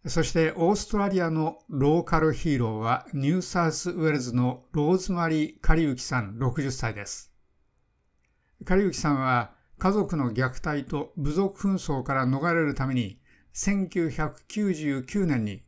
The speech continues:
ケニアから逃げてきましたが、今はコミュニティの孤立したメンバーを互いに結びつけることによって、彼女のコミュニティ内で移民と女性を助けています。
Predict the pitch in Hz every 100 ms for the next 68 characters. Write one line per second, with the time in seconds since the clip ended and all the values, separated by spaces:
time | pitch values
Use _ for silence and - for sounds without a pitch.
0 | - - 165 151 131 143 135 127 143 135
1 | 117 117 - 131 117 107 - - _ _
2 | - 156 143 131 - - 160 190 156 143
3 | 127 123 - 156 185 196 190 - 175 185
4 | 151 120 113 104 - - 156 175 170 165
5 | 156 131 196 - 202 180 160 143 131 127
6 | - 127 - _ _ _ - 165 143 135
7 | 120 - 151 175 170 - 170 160 151 147
8 | 160 160 - 143 160 175 160 160 147 -
9 | 165 147 131 143 131 147 120 101 98 -